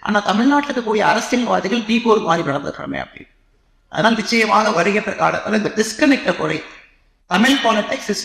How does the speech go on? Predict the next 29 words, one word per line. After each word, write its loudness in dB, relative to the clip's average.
not 4
a -4
reflection -4
of -8
Tamil -4
society. -10
தமிழ் 4
சமுதாயத்தினுடைய 2
வெளிப்பாடு 2
தமிழக 0
அரசியல் -6
கிடையாது. -2
வருகின்ற 2
காலத்துல 0
தமிழக 0
அரசியல் -4
தமிழ் 0
சமுதாயத்தினுடைய 2
வெளிப்பாடாக 2
இருக்க -4
வேண்டும் -4
என்பது -6
என்னுடைய -8
ஆசை. -12
அது -2
வர 6
ஆரம்பிச்சுன்னா 2
நம்ம -6
வெளிச்சக்கூடிய -2